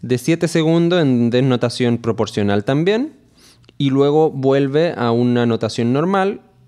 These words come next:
con una negra igual cincuenta en un cuatro cuartos. Interesante porque mezcla ambos mundos y eso es muy lindo. ¿Cuáles serían las reglas, por decirlo así, para escribir? Primero, se usa senza tempo,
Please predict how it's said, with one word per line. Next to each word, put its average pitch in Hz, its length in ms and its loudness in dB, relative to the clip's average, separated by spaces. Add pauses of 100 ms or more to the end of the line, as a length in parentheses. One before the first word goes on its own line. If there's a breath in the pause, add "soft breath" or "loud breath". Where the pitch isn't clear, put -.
(440)
con 113 240 -2
una 113 180 0
negra 117 260 0
igual 113 200 2
cincuenta 185 800 -2 (260)
en 113 160 -4
un 110 80 -4
cuatro 107 260 -2
cuartos. - 520 -10
Interesante 143 580 -2
porque 147 240 0
mezcla 135 520 2
ambos 104 240 2
mundos 101 380 0
y 92 60 -6
eso 131 160 -2
es 147 60 0
muy 147 160 2
lindo. 127 360 0 (420 soft breath)
¿Cuáles 220 240 0
serían 220 280 2
las 202 140 2
reglas, 196 720 -2
por 180 180 -2
decirlo 185 320 -2
así, 190 180 -4
para 180 180 -2
escribir? 170 440 -2
Primero, 226 460 0
se 226 160 -4
usa 165 380 -2
senza 185 420 -2
tempo, 202 600 -4